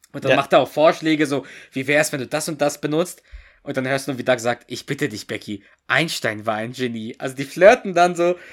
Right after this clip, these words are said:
Speaker 1: übers Essen.
Speaker 2: <laughs>
Speaker 1: Und
Speaker 2: Da funkt's auf jeden
Speaker 1: da
Speaker 2: Fall.
Speaker 1: funkt's. Und Carrie zeigt halt, nachdem die aufgelegt haben, dass es ihm nicht gefällt, dass es ihr nicht gefällt.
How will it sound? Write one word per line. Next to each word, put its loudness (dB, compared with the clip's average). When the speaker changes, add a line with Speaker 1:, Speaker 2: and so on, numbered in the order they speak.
Speaker 1:
übers 2
Essen. 2
Speaker 2:
<laughs> -16
Speaker 1:
Und 2
Speaker 2:
Da 12
funkt's 4
auf 6
jeden 0
Speaker 1:
da 10
Speaker 2:
Fall. -
Speaker 1:
funkt's. 0
Und -4
Carrie 6
zeigt 2
halt, 2
nachdem -2
die -4
aufgelegt 0
haben, -2
dass -2
es -10
ihm -10
nicht -16
gefällt, -2
dass -6
es -12
ihr -10
nicht -12
gefällt. 0